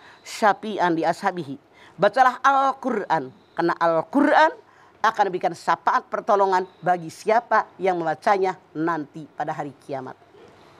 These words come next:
Kemudian apalagi? Ajarkan tentang akhlakul karimah. Ajarkan tentang puasa, ajarkan tentang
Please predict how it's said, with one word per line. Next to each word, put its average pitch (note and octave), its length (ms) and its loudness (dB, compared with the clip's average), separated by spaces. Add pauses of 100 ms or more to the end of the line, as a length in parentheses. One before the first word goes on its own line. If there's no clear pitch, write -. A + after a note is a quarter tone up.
(100)
Kemudian C4 640 0
apalagi? F#3 500 -2 (220)
Ajarkan F#3 720 -2
tentang F3+ 240 -2
akhlakul F3+ 560 -2
karimah. C#3+ 400 -8 (720)
Ajarkan F#3+ 500 2
tentang E3 400 -2
puasa, D#3+ 540 -2 (480)
ajarkan F#3+ 540 0
tentang F3+ 240 -2